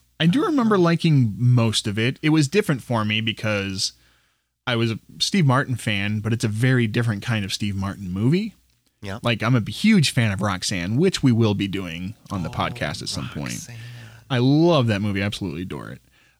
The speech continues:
Speaker 1: Uh, and there's, mm, s-, ah, Three Amigos. I love that movie. You know, um, even The Man with Two Brains has,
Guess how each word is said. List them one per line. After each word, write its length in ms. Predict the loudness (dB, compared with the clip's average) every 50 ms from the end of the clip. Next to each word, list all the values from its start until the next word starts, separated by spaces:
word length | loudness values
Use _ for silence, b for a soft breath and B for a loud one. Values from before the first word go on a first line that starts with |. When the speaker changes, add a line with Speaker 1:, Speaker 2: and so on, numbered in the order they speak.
| b
Speaker 1:
Uh, 260 | -4 -2 0 0 0 0
and 140 | 0 0 0
there's, 180 | 0 0 -2 -2
mm, 280 | 0 2 4 4 4 2 -4 _
s-, 220 | -6 -4 -4 -4 -4 -6
ah, 160 | -8 -8 -8 -10
Three 360 | -14 -16 -12 -4 0 2 4
Amigos. 580 | 4 6 6 6 6 4 4 2 2 0 -2 -4
I 80 | -6
love 300 | -6 -4 -4 -4 -4 -2
that 240 | 0 0 0 0 0
movie. 320 | -2 -2 -2 -4 -6 -8
You 240 | -10 -10 -10 -10 -10
know, 260 | -10 -8 -8 -8 -8 -8
um, 460 | -8 -8 -8 -8 -8 -8 -10 -10 -8 -2
even 180 | 2 4 4 4
The 60 | 4
Man 240 | 4 4 4 4 2
with 160 | 2 0 -2
Two 160 | -2 0 0
Brains 540 | 2 4 4 4 4 4 4 2 2 0 -2
has, 280 | -2 -4 -2 -2 -4